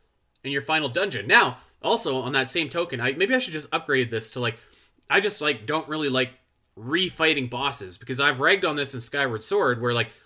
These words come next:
you fight Girahim once, twice, three times in that game, which I'm just like, "Come on, this is enough." Um, Fire Sanctuary, I feel like, really suffers because of that, and I know that you disagree, but I just, I, I don't like fighting Girahim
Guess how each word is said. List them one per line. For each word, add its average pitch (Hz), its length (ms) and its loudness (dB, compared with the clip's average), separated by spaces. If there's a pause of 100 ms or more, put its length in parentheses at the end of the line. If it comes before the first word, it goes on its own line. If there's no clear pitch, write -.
(140)
you 127 100 -10
fight 151 260 2
Girahim 147 460 0
once, 156 280 -4
twice, 151 340 -2
three 175 220 -2
times 165 340 0
in 117 60 -6
that 104 160 -4
game, 104 220 -10
which 113 180 -8
I'm 139 140 -4
just 131 180 -10
like, 120 160 -8
"Come 147 200 -6
on, 117 340 0
this 160 160 -6
is 110 120 -8
enough." 123 400 -2 (600)
Um, 104 360 -6 (300)
Fire 196 260 6
Sanctuary, 113 720 -4 (400)
I 117 100 -6
feel 123 180 -6
like, 113 200 -4
really 160 280 2
suffers 113 520 -4
because 113 260 -8
of 104 80 -10
that, 98 160 -6
and 107 80 -6
I 135 80 0
know 170 140 0
that 143 120 0
you 123 100 -2
disagree, 104 580 -6 (340)
but 123 100 0
I 175 220 6
just, 127 300 -8
I, 127 240 -2 (160)
I 147 80 2
don't 190 120 0
like 160 180 2
fighting 135 280 0
Girahim 123 460 -6